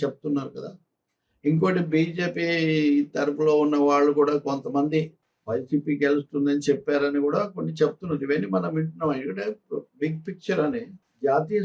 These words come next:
స్థాయిలో బీజేపీ ప్రయోజనాలు ఒక రాష్ట్రంలో, ఆయా రాష్ట్రాల్లో ఒరిస్సా, మహారాష్ట్ర,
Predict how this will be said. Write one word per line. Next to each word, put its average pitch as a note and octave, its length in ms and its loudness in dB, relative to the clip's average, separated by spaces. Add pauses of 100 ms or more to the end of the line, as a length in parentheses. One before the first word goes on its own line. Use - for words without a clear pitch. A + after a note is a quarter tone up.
స్థాయిలో F#3+ 360 2 (140)
బీజేపీ E3 400 -2 (100)
ప్రయోజనాలు D3+ 640 0 (280)
ఒక C#3+ 80 -4 (100)
రాష్ట్రంలో, - 440 -6 (100)
ఆయా C#3+ 180 0 (100)
రాష్ట్రాల్లో C3 500 -4 (180)
ఒరిస్సా, B2+ 380 -8 (160)
మహారాష్ట్ర, B2 540 -16